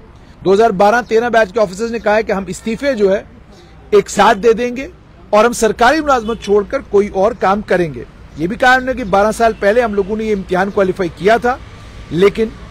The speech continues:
जेके एडमिनिस्ट्रेटिव Service के time scale में अभी तक हमें promote नहीं किया गया है।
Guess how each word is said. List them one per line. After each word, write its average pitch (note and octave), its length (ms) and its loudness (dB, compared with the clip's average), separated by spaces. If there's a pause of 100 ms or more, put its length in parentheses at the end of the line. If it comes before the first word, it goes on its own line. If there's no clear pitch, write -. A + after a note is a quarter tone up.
(420)
जेके A3 280 0
एडमिनिस्ट्रेटिव B3 760 -2
Service G#3+ 400 -2
के F#3+ 260 -2 (460)
time C4 240 0
scale A3+ 320 -2
में A3+ 100 -2
अभी F#3+ 120 -4
तक F#3 140 -4
हमें G3+ 160 -4
promote F#3 420 -4
नहीं G3+ 160 0
किया E3 300 -2
गया C3+ 180 -6
है। A#2+ 160 -12